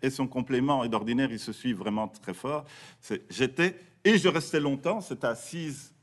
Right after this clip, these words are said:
est impossible dans le langage oral, par exemple, donc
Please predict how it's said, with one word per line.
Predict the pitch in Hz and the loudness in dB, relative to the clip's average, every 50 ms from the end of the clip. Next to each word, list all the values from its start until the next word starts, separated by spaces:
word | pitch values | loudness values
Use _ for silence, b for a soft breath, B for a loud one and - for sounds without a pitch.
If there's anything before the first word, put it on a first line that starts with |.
| _ _ _ _ - | _ _ _ _ -10
est | 113 - 135 | -4 -2 -2
impossible | 127 131 127 110 - - 202 151 | -2 -2 -4 -6 -6 -8 -8 -4
dans | 113 117 | -2 -2
le | 107 104 | 0 0
langage | 110 107 107 113 117 104 113 | 0 0 0 0 -2 0 -2
oral, | 113 104 170 190 190 151 - | -2 0 2 0 0 0 0
par | - 98 101 | -2 -2 0
exemple, | 104 95 98 120 156 180 156 123 | -2 -2 -2 0 0 0 0 0
donc | - 113 104 | -2 -4 -6